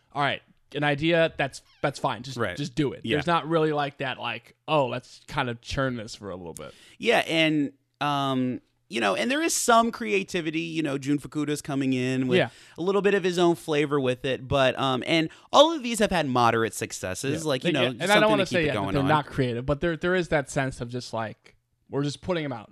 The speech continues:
Speaker 1: Like,
Speaker 2: Yeah.
Speaker 1: there's not, you know,
Speaker 2: But
Speaker 1: the
Speaker 2: if you remember from when we were talking about Son of Godzilla,
Speaker 1: Mm-hmm.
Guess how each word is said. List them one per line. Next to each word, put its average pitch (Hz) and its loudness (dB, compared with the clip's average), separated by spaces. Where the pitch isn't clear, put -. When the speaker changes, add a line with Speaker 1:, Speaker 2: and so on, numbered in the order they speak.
Speaker 1:
Like, 123 0
Speaker 2:
Yeah. 107 -8
Speaker 1:
there's 139 -4
not, 151 -2
you 139 -4
know, 107 -10
Speaker 2:
But 262 4
Speaker 1:
the 156 2
Speaker 2:
if 165 -4
you 254 -4
remember 170 -2
from 131 -2
when 127 -4
we 120 -2
were 117 -2
talking 113 -2
about 101 -2
Son 139 0
of 123 -2
Godzilla, 90 -6
Speaker 1:
Mm-hmm. 123 -2